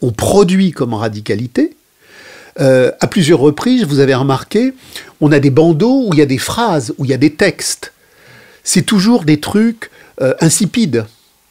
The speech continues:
Alors, c'est pas insipide parce que comme le Mar-, comme Marx et Engels le positionnent, ça introduit autre chose. Mais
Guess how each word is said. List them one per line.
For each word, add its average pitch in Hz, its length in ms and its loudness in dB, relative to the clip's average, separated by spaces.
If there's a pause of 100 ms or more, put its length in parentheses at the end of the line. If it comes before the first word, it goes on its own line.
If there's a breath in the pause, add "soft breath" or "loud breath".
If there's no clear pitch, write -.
(280)
Alors, - 160 -4
c'est 156 100 0
pas 151 140 -2
insipide 165 480 0
parce - 160 -4
que 147 80 0
comme 147 260 0
le 151 80 6
Mar-, 151 340 -2
comme 147 200 0
Marx 151 320 -2
et 139 60 2
Engels 135 360 2
le 131 80 0
positionnent, 147 640 0 (160 loud breath)
ça - 160 -2
introduit 139 420 0
autre 151 240 2
chose. 180 340 0 (360 loud breath)
Mais 175 240 4